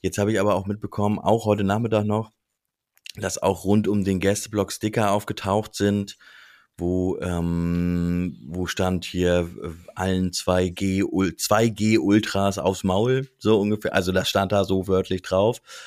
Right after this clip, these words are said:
Und dann da in Richtung, ähm, genau, Ultraszenen von Mainz, Stuttgart und Sankt Pauli.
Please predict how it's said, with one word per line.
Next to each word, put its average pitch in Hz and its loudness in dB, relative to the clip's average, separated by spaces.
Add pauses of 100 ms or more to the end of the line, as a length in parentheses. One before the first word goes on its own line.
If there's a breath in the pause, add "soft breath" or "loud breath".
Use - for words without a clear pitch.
(220 loud breath)
Und 90 -2
dann 92 2
da 90 2
in 85 -4
Richtung, 90 -2
ähm, 87 -2
genau, 87 -2
Ultraszenen 95 0
von 92 -2
Mainz, 95 0
Stuttgart 92 -4
und 87 -6
Sankt 85 -6
Pauli. 117 -2